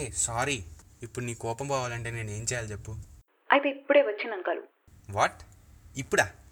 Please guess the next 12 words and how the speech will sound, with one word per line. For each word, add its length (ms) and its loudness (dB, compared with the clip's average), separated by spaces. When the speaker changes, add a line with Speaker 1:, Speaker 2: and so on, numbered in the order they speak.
Speaker 1:
దేనికి? 380 -2
Speaker 2:
చూసావా, 480 4
ఇప్పుడు 480 -4
కూడా 240 6
వస్తా 300 4
అని 140 4
అనట్లేదు 440 0
నువ్వు. 200 -6
నేను 140 -6
నీకు 240 -8
బోర్ 180 6
కొట్టేశాను, 520 2